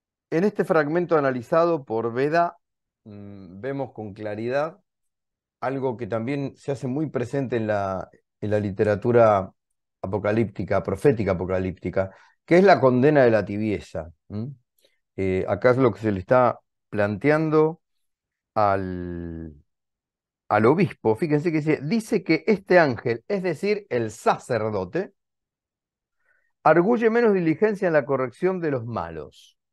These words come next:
¿M? Es decir, acá hay un problema con lo que a los ojos de los hombres parece un pequeño error o algo tolerable por el momento,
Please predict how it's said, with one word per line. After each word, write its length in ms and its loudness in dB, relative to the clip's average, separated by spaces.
¿M? 200 -16
Es 100 -16
decir, 300 -10
acá 220 0
hay 100 0
un 240 0
problema 680 0
con 400 -4
lo 260 -2
que 380 -2
a 120 4
los 240 -2
ojos 240 0
de 80 -2
los 200 -2
hombres 360 0
parece 640 -2
un 220 -4
pequeño 560 2
error 600 4
o 180 -2
algo 320 0
tolerable 600 0
por 180 0
el 80 -4
momento, 640 -4